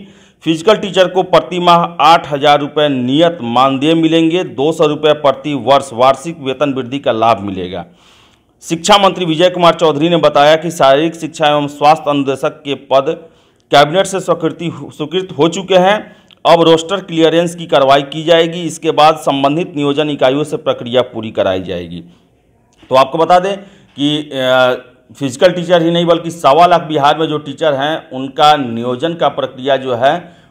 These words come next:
वो पंचायत चुनाव के कारण प्रभावित हुआ और राज्य निर्वाचन आयोग ने साफ कह दिया कि आप अगर पंचायत चुनाव के समय में नियोजन करते हैं तो ये आचार संहिता का उल्लंघन होगा, क्योंकि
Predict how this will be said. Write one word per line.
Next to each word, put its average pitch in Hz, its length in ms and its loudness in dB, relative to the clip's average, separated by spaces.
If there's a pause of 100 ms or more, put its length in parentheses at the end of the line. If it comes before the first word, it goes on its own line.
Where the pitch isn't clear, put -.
(120)
वो 147 280 0
पंचायत 143 500 2
चुनाव 139 300 -2
के 143 120 -6 (120)
कारण 135 320 0
प्रभावित 123 500 -2
हुआ 170 220 2
और 156 340 2
राज्य 175 280 2
निर्वाचन 165 460 0
आयोग 156 260 0
ने 156 120 -6
साफ 170 500 0
कह 117 140 2
दिया 110 280 -2
कि - 640 -16
आप 170 340 4 (300)
अगर 147 260 2 (280)
पंचायत 131 460 -2
चुनाव 127 340 -2
के 147 160 -8
समय 120 320 -6
में 156 520 -6
नियोजन 113 480 -4
करते 131 360 -2
हैं 170 280 -4
तो 165 200 -6
ये 160 380 -4
आचार 147 360 2
संहिता 151 420 -6
का 156 140 -2
उल्लंघन 156 420 0
होगा, 92 220 -8
क्योंकि 170 600 -8